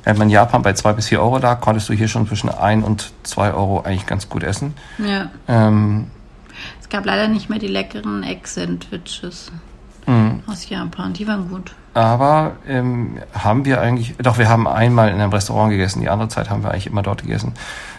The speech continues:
Speaker 1: Ähm,
Speaker 2: Genau, wir haben da mal, ähm, äh, so, da gab's verschiedene Menüs, da haben wir eins mal, äh, jeweils eins gegessen. Genau, das war auch ganz lecker.
Speaker 1: Aber auch ganz schön teuer dafür. Also man muss sagen, normale Restaurants sind einfach ziemlich teuer.
Speaker 2: Ja.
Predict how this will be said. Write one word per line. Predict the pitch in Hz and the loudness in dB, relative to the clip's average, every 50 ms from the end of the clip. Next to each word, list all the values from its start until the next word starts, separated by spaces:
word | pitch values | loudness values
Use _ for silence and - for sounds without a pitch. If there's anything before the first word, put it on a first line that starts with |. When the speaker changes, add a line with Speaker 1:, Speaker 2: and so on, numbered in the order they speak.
| - - - | -20 -14 -6
Speaker 1:
Ähm, | - - 123 120 117 117 117 110 107 104 98 - - - - - - - - - - | 0 4 6 6 8 8 8 8 6 6 4 0 -4 -16 -20 -20 -20 -20 -16 -4 2
Speaker 2:
Genau, | 220 208 208 202 185 | 2 4 4 4 2
wir | 190 | 0
haben | 185 185 190 | -2 0 0
da | 185 185 | 0 0
mal, | 185 185 185 185 185 185 170 - 175 180 | 0 -2 -2 -2 -4 -4 -6 -6 -6 -8
ähm, | 185 185 185 185 180 180 180 180 170 - - - - - - - - - 208 | -6 -6 -6 -6 -6 -4 -4 -6 -6 -8 -12 -20 -20 -20 -20 -20 -16 -10 -8
äh, | 190 175 170 | -4 -2 -2
so, | 165 170 165 165 165 165 | -2 0 -2 -2 0 0
da | 170 170 | -2 0
gab's | 170 175 170 170 - | 0 -2 -4 -4 -6
verschiedene | - 180 170 180 170 170 | -8 -6 -4 -2 -2 0
Menüs, | 170 165 170 170 180 175 170 - | 2 2 2 2 0 -2 -4 -4
da | 175 170 | -2 -2
haben | 165 160 | -2 -2
wir | 170 - | -2 -4
eins | - 165 160 160 - - | -6 -6 -6 -8 -8 -8
mal, | 180 175 165 175 165 - - - - - - | -8 -8 -6 -6 -8 -10 -10 -20 -20 -14 -8
äh, | 185 | -6
jeweils | 180 180 185 175 175 170 156 - - | -4 -4 -2 -2 -2 -4 -4 -6 -8
eins | - 160 160 156 - | -8 -8 -8 -8 -10
gegessen. | - 175 170 - 160 - - 180 | -10 -12 -10 -10 -10 -10 -8 -8
Genau, | 185 185 190 | -8 -6 -6
das | 190 175 - | -6 -2 -2
war | 202 185 | 0 0
auch | 196 170 | 0 -2
ganz | - 190 170 - | -4 -6 -6 -6
lecker. | 180 180 170 - - 151 147 - - - - - - - - | -6 -8 -8 -8 -8 -8 -8 -10 -14 -18 -20 -20 -20 -10 2
Speaker 1:
Aber | - 117 127 127 | 4 6 6 6
auch | 131 | 4
ganz | - 131 117 | 4 2 2
schön | 131 123 | 2 2
teuer | 127 110 95 90 | 4 4 4 4
dafür. | 95 95 - 90 | 4 2 0 0
Also | 110 117 127 120 - - - - - | 2 2 0 -2 -4 -8 -10 -10 -2
man | - 135 | 4 4
muss | 135 123 | 4 6
sagen, | - 143 135 139 | 6 4 4 4
normale | 135 131 123 131 139 160 170 156 139 | 4 2 4 6 6 6 4 4 0
Restaurants | 135 131 - 120 - 131 127 117 | -2 -4 -4 -4 -2 -2 0 0
sind | - - | 0 0
einfach | 110 104 - 104 - | 0 -2 -2 -4 -8
ziemlich | - - - 135 123 117 117 | -4 -2 -2 0 0 0 -2
teuer. | - - 117 113 151 160 165 | 0 0 0 0 2 0 0
Speaker 2:
Ja. | 196 190 | 0 -2